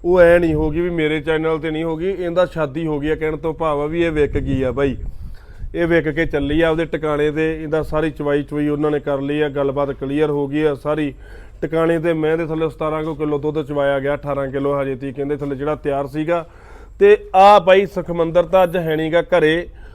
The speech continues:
ਉਹ ਤਾਂ ਗਿਆ ਹੋਇਆ ਵਾ ਕਿਤੇ ਬਾਈ ਕੰਮ ਦੇ ਵਿੱਚ, ਇੱਥੇ ਗੁਆਂਢ ਮਰਗ ਮੁਰਗ ਹੋ ਗਈ ਤੇ ਇਸ ਚੱਕਰ ਦੇ ਵਿੱਚ ਸੀ। ਤੇ ਇੱਕ ਬਾਈ ਬੇਨਤੀ ਹੋਰ ਬਾਈ ਨੇ ਕਿਹਾ ਵੀ ਕਰਦੀ ਬਾਈ ਫੋਨ ਦੇ ਡਿਟੇਲਾਂ, ਫੋਨ ਤੁਹਾਡਾ ਸ਼ਾਮ ਨੂੰ ਬਾਈ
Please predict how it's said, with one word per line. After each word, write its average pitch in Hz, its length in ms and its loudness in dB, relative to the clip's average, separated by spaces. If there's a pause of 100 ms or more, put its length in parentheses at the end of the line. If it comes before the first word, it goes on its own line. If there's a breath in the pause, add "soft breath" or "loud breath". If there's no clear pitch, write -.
(160 soft breath)
ਉਹ 170 200 2
ਤਾਂ 175 140 4
ਗਿਆ 156 260 4
ਹੋਇਆ 156 240 2
ਵਾ 156 140 0
ਕਿਤੇ 151 320 -2
ਬਾਈ 151 160 0
ਕੰਮ 139 340 -4
ਦੇ 147 120 -2
ਵਿੱਚ, 143 240 -2
ਇੱਥੇ 147 240 -4
ਗੁਆਂਢ 139 280 -2
ਮਰਗ 135 280 -2
ਮੁਰਗ 135 240 -4
ਹੋ 143 180 0
ਗਈ 135 260 -6 (280 soft breath)
ਤੇ 165 160 -4
ਇਸ 151 120 -4
ਚੱਕਰ 160 340 -4
ਦੇ 170 140 -4
ਵਿੱਚ 170 200 -4
ਸੀ। 160 300 -4 (320 loud breath)
ਤੇ 202 140 -2
ਇੱਕ 202 240 0
ਬਾਈ 196 200 4
ਬੇਨਤੀ 175 500 -2
ਹੋਰ 160 240 -2
ਬਾਈ 156 240 -2
ਨੇ 160 140 -2
ਕਿਹਾ 156 220 -2
ਵੀ 165 120 -4
ਕਰਦੀ 151 360 -2
ਬਾਈ 165 200 2 (120)
ਫੋਨ 147 260 -2
ਦੇ 151 140 0
ਡਿਟੇਲਾਂ, 143 560 -2
ਫੋਨ 156 440 -4
ਤੁਹਾਡਾ 170 540 2 (720 loud breath)
ਸ਼ਾਮ 165 440 2
ਨੂੰ 180 160 0
ਬਾਈ 185 220 4